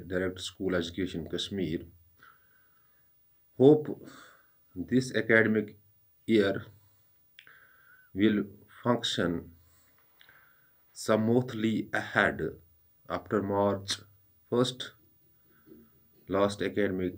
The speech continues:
year turned the victim of covid nineteen pandemic, and finally you hit, you were hit badly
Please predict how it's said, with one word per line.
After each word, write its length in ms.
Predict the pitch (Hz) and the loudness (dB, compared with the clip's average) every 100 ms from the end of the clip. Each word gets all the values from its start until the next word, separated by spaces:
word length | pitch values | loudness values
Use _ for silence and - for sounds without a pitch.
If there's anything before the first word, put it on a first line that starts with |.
| - - | -10 0
year 280 | 101 92 - | 2 2 0
turned 360 | 98 92 85 | -2 0 -2
the 60 | 85 | 0
victim 400 | 107 - 107 90 | -2 -2 -2 -2
of 100 | 90 - | -4 -2
covid 220 | 95 80 | 0 0
nineteen 500 | 90 82 90 85 80 | -2 -2 -2 -4 -4
pandemic, 560 | 104 110 101 87 104 - - _ - - _ _ _ | -2 0 0 0 -6 -8 -20 _ -20 -20 _ _ _
and 240 | 113 113 113 | -2 -2 0
finally 400 | 151 156 151 120 | 4 4 6 4
you 320 | 101 104 98 | 4 2 0
hit, 380 | 98 - 123 - - - - - - _ _ _ _ _ _ _ _ _ _ - | -2 -4 -4 -4 -14 -16 -20 -20 -20 _ _ _ _ _ _ _ _ _ _ -4
you 120 | 101 | 2
were 240 | 113 127 | 4 4
hit 320 | 87 107 104 82 | 4 0 0 0
badly 580 | 95 101 82 76 76 | 4 4 0 -6 -10